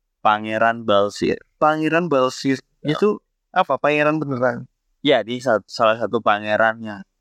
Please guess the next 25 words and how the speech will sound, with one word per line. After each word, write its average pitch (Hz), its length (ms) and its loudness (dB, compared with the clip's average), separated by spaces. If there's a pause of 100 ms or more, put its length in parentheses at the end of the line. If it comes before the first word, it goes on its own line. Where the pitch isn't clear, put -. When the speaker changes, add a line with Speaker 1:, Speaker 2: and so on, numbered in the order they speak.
(120)
Speaker 1:
dari 107 560 2
kerajaan 104 500 0
Belanda. 107 300 -2 (560)
Itu 127 480 0
dia 127 320 2 (560)
sosoknya 123 500 0
sosok 127 380 0
bule. 104 420 -4 (400)
Tapi 123 540 0 (340)
dia 107 160 0
itu 123 160 2
yang 107 320 0
kayak 95 320 2 (320)
romantis 101 760 0
gitu 104 340 0
ya. 95 200 0 (500)
Ngajarin 104 640 0 (100)
cara 104 380 2
kamu 107 260 2
buat 101 200 0 (280)
romantis. 92 840 -4 (640)
Speaker 2:
Nah, 147 220 2
anjir, 139 240 0
ini 165 160 0
berarti 147 340 2